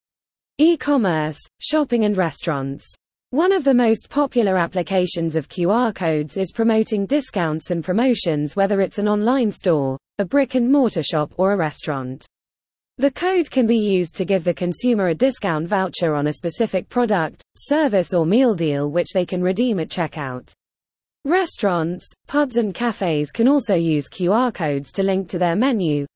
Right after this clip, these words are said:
web page or P D F document, which customers can access through their mobile phones. Ideas for using Q R codes. As we've established, Q R codes are highly versatile and can be added to ads, invites,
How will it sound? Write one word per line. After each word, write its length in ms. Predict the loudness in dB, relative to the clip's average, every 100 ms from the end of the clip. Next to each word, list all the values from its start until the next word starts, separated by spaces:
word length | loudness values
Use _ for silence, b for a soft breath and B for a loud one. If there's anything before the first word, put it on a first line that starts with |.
| _ 0
web 240 | 0 0
page 440 | -2 0 0 0
or 140 | 0 0
P 200 | 0 0
D 160 | 2
F 180 | 0 0
document, 640 | -2 -2 -2 -2 -2 -6 -10 _ _ 0
which 240 | 0 0
customers 480 | -2 0 0 0 0
can 160 | 0
access 500 | 0 -2 -2 -4 -4
through 140 | -4 0
their 160 | 0
mobile 460 | 2 2 2 0 -2
phones. 520 | -2 -2 -2 -6 -10 -14 _ _ _ _ _ _ -2
Ideas 640 | 2 2 2 4 2 2
for 80 | 0
using 500 | 2 0 0 0 -2
Q 260 | 0 2 4
R 220 | 2 0
codes. 580 | -2 -2 -2 -6 -10 -18 _ _ _ 0
As 240 | 0 2
we've 220 | 2 4
established, 840 | 2 0 0 0 0 -2 -2 -8 -16 _
Q 240 | -4 2 4
R 240 | 4 2
codes 400 | 0 -2 -2 -2
are 80 | -2
highly 360 | 0 0 2 2
versatile 760 | 2 0 -2 -4 -2 -2 -2
and 160 | -2 -4
can 180 | -2 0
be 140 | 0
added 280 | 0 0 -2
to 100 | -4
ads, 360 | -2 -2 -4 -8 -18 -2
invites, 600 | 2 4 4 0 -2 -4